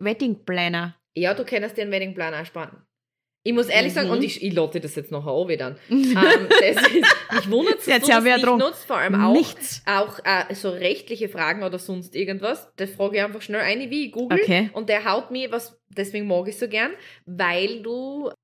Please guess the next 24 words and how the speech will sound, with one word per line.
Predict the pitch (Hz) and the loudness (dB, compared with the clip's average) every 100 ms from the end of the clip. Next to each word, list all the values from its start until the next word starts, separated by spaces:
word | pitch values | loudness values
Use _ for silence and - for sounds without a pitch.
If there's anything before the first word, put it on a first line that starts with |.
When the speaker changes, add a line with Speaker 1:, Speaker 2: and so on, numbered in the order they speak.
| _ | _
Speaker 2:
spezifisch | 214 - 220 226 254 254 247 | -12 -4 -4 -2 -6 -6 -8
gleich | - 196 | -2 0
nachfragen | 180 170 - 214 | 0 -4 -4 -4
kannst | 208 226 247 - | -4 -6 -6 -8
und | - | -4
d-, | - | 0
Speaker 1:
Mhm. | 190 | 2
Speaker 2:
du | 180 196 214 | 2 2 2
bei | 202 | -2
Google | 202 233 339 359 - - | -4 -2 -2 -2 -8 -6
musst | 226 226 | -6 -4
dir | |
mal | 220 202 | -4 -4
die | |
Seiten | 196 190 170 170 190 | -2 2 2 0 -2
alle | 185 196 | 0 0
durchschauen | 202 208 - 214 233 | -4 -8 -2 0 2
Speaker 1:
Ja, | 240 | 4
Speaker 2:
und | |
Speaker 1:
ja. | 233 | 4
Speaker 2:
was, | 202 185 | 2 0
was | 202 | -6
passend | 202 180 247 | -4 -4 -2
ist. | 240 | -6